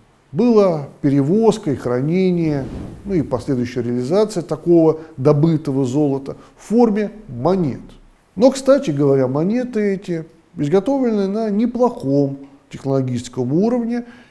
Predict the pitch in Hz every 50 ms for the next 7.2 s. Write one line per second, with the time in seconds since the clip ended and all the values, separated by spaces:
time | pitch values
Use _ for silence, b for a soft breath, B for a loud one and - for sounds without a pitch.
0 | B B 151 151 180 180 185 214 262 262 208 156 117 101 - - - - _ _
1 | _ _ _ _ - 139 143 165 170 160 143 123 - 143 143 135 131 135 139 127
2 | 117 117 117 123 123 - 175 170 - 208 202 208 - 214 196 208 202 190 190 -
3 | - 196 202 196 185 190 196 190 185 190 185 - B B B B B B B B
4 | B B _ - 208 214 240 285 277 220 190 180 196 220 196 - 185 180 175 -
5 | 233 208 180 180 170 175 180 170 170 160 170 185 208 247 254 240 226 208 196 185
6 | 190 - 202 196 185 185 190 180 165 151 147 151 175 208 208 196 190 190 185 175
7 | 165 160 165